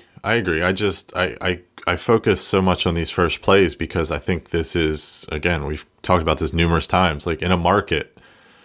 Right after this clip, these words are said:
with, saturated with games, like, that first play is crucial. And if,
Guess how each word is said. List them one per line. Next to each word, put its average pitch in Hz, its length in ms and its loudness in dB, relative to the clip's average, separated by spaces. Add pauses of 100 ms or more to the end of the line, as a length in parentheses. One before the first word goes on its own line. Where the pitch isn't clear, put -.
(140)
with, - 240 -6
saturated 90 680 0
with 76 160 -6
games, 85 420 0
like, 76 140 -4
that 87 140 -2
first 95 300 0
play 90 180 2
is 71 140 -2
crucial. 80 720 2
And 78 120 -4
if, - 240 -8